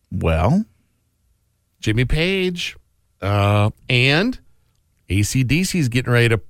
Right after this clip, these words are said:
Speaker 2: release a record in three weeks. That guy can still, you know.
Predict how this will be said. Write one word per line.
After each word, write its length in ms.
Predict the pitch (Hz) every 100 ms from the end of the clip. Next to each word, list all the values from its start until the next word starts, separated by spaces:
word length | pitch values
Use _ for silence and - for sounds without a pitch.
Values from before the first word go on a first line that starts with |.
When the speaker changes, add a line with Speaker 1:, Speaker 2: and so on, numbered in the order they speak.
| -
Speaker 2:
release 540 | 127 131 135 170 -
a 80 | 202
record 560 | 156 135 139 131 113 - - -
in 320 | 131 120 113
three 380 | - - 127 123
weeks. 520 | 113 113 127 - - - _ _ -
That 160 | 143
guy 200 | 202 190
can 180 | 170 147
still, 560 | - - 143 160 170 175 - - _ _ _ _ _ _ _ _ _ _ _ _
you 160 | 123 123
know. 280 | 117 127